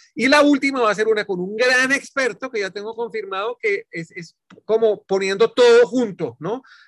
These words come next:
Cómo el metaverso, los N F Ts y las criptomonedas se, se convergen y representan una gran oportunidad para las empresas y para las marcas. Entonces, va, vienen tres episodios súper interesantes,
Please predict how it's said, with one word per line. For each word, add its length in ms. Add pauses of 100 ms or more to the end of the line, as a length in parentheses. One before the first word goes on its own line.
(140)
Cómo 320
el 100
metaverso, 720
los 220
N 160
F 160
Ts 240
y 60
las 200
criptomonedas 920
se, 340
se 240
convergen 920 (280)
y 240
representan 500
una 180
gran 220
oportunidad 560
para 120
las 140
empresas 320
y 80
para 180
las 140
marcas. 360
Entonces, 360
va, 240 (240)
vienen 280
tres 200
episodios 440
súper 240
interesantes, 840